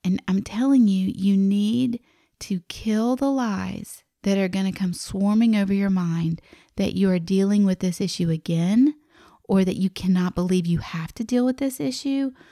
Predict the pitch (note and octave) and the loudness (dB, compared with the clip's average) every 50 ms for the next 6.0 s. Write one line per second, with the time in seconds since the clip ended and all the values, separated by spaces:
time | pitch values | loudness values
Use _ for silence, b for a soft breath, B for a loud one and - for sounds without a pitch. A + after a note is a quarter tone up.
0 | B B B B B B _ - F#3 F#3+ F#3+ F#3 - - - F3+ F3 E3+ D#3+ D#3+ | B B B B B B _ -2 -2 0 0 0 -2 -2 -2 -2 0 0 0 0
1 | - D#3+ E3 E3 E3+ F3+ G3 A#3 A3+ - - - B3 A3+ B3 B3 B3 B3 B3 B3 | 0 -2 0 0 0 0 0 0 -2 -4 -4 -4 -2 0 0 2 2 2 0 0
2 | - B3+ B3 - C4 B3 A#3 - - B3 B3 B3 A3+ G3+ F#3 F3+ F3 F3 G3 F#3+ | 0 -2 -2 0 -2 -2 -2 -2 -2 0 0 2 2 0 0 -2 -2 -2 -2 -2
3 | - G3 F#3+ F#3+ F#3 F#3+ F#3+ G3+ G#3+ G#3 - - E3 E3+ E3+ E3+ B B B B | -2 -2 -2 -2 -2 0 0 0 -2 -2 -2 -2 -2 0 0 -2 B B B B
4 | B B B B B B _ _ _ - E3+ G3 G3+ G3 F#3+ F#3 - - - G3 | B B B B B B _ _ _ -4 -2 0 0 0 0 -2 -2 -4 -2 -2
5 | G#3+ G#3+ G#3 F3+ E3 F#3 F3+ F3+ F3+ E3+ E3+ - - F3+ E3 - - - F3+ | 0 0 -2 -2 -2 -4 -4 -4 -4 -6 -6 -6 -6 -8 -8 -8 -6 -6 -8